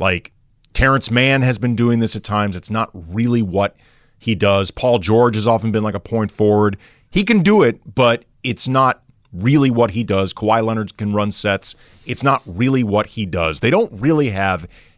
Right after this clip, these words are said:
anybody on there that you, that you can legitimately say can run an offense, like, or that's his specialty.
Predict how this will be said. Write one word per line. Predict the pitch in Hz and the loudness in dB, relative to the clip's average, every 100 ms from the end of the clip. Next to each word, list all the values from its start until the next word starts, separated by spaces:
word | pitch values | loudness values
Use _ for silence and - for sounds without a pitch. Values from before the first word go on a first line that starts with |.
| _ - | _ -2
anybody | 143 170 127 131 123 117 | 2 2 2 0 0 -2
on | 98 101 92 | 0 0 0
there | 78 69 64 _ _ _ _ | -4 -10 -14 _ _ _ _
that | 107 120 | -2 -2
you, | 101 123 120 - - | 2 2 2 -2 -10
that | 117 143 | -2 0
you | 160 | 0
can | 160 160 | 0 0
legitimately | 151 - 107 143 160 139 127 120 113 | 0 0 0 2 2 0 -4 -4 -2
say | - 117 92 87 78 _ _ | 0 0 0 -2 -6 _ _
can | - 123 101 | -2 0 4
run | 107 98 | 2 4
an | |
offense, | 92 82 - 87 80 | 2 0 -2 -6 -4
like, | 107 101 | -2 -2
or | - 123 | 2 2
that's | 95 123 113 | 2 0 0
his | - 113 | -2 -2
specialty. | - - - 104 - 85 76 60 | 0 -2 -2 -4 -4 -10 -10 -18